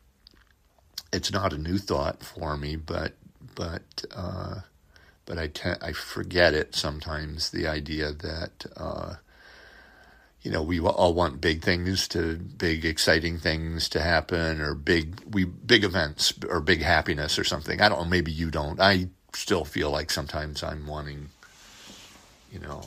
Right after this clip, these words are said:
I'm wanting some kind of major good fortune that, you know, typically doesn't happen because that's, the,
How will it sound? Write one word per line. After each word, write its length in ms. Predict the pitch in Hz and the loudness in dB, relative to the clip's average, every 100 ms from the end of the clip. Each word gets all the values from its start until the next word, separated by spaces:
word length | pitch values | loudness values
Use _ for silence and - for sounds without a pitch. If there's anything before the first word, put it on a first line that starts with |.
| - | -8
I'm 200 | 80 78 | -6 -2
wanting 420 | 80 80 76 76 - - | -2 -2 -4 -8 -14 -12
some 440 | - - 80 78 80 | -2 0 0 -2 -8
kind 240 | - 82 76 | -4 -2 0
of 80 | |
major 420 | 78 78 80 80 76 | 0 0 2 2 0
good 240 | 78 73 | 0 -2
fortune 520 | - 80 71 - 73 | 0 0 2 -2 -2
that, 180 | 76 76 - _ - - | -4 -6 -10 _ -20 -12
you 140 | - | -8
know, 200 | 80 76 80 _ _ _ | -6 -6 -10 _ _ _
typically 420 | - 107 98 85 | 0 2 0 0
doesn't 280 | 82 82 82 | 0 -2 0
happen 340 | 80 82 117 | 2 2 2
because 460 | 120 139 147 143 135 | -2 -2 -2 -2 -2
that's, 480 | 143 147 139 - - _ _ _ _ _ - - | -4 -4 -2 -4 -4 _ _ _ _ _ -20 -18
the, 440 | - - 98 90 | -14 -6 -4 -4